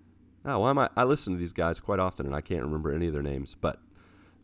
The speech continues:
they, they decided to do these game announcements with indie games, smaller games, in light of, uh, Sony not doing their PlayStation Experience.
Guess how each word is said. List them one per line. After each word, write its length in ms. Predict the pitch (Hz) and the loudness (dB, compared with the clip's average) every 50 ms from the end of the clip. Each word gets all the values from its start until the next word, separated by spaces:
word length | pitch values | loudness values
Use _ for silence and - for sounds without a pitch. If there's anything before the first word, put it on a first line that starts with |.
| - | -14
they, 440 | - 90 104 101 104 101 101 101 - - | -4 2 4 6 8 8 6 4 2 -2
they 440 | - 85 98 95 98 98 95 92 92 | -2 0 2 6 6 8 6 6 4
decided 500 | 87 87 92 - 123 110 117 117 107 101 | 0 -2 0 4 6 6 8 6 6 4
to 80 | - 90 | 2 0
do 160 | 95 104 104 | 2 2 4
these 220 | 95 95 92 87 | 4 4 2 0
game 240 | 90 98 98 110 110 | 2 2 2 4 4
announcements 480 | 95 92 90 92 92 - - 101 95 - | 4 4 2 2 0 0 -4 -4 -2 0
with 160 | 95 85 - | -2 -2 -2
indie 300 | - - 101 101 101 92 | -2 -2 0 0 0 0
games, 360 | 87 95 87 87 87 90 90 | 0 2 2 2 2 0 -2
smaller 360 | - - 95 92 90 90 90 | -4 -4 -2 0 0 0 0
games, 580 | 85 90 87 85 85 85 82 85 82 - - - - - | 0 0 0 0 0 0 0 -2 -4 -6 -8 -8 -6 -4
in 160 | 90 90 87 | -2 0 2
light 260 | 87 87 87 87 - | 4 4 2 2 0
of, 520 | - 80 78 78 78 76 73 - - - - - - | -2 -2 0 0 0 -2 -4 -6 -12 -20 -20 -12 -8
uh, 180 | 71 73 71 | -6 -4 -4
Sony 380 | 71 - - - 101 101 104 98 | -4 -4 0 2 2 2 4 2
not 220 | 95 92 82 - | 2 2 0 0
doing 240 | - 90 90 85 82 | 0 0 0 0 0
their 300 | 82 78 76 76 78 - - - - - - | 0 0 0 0 -2 -4 -6 -12 -20 -20 -10
PlayStation 480 | - - 92 90 - - 90 85 92 80 | -4 -2 -2 0 0 -2 -4 -4 -4 -6
Experience. 720 | 73 - - - - 117 120 120 123 123 120 - - - | -8 -8 -8 -4 -2 -2 0 0 0 -2 -4 -6 -10 -14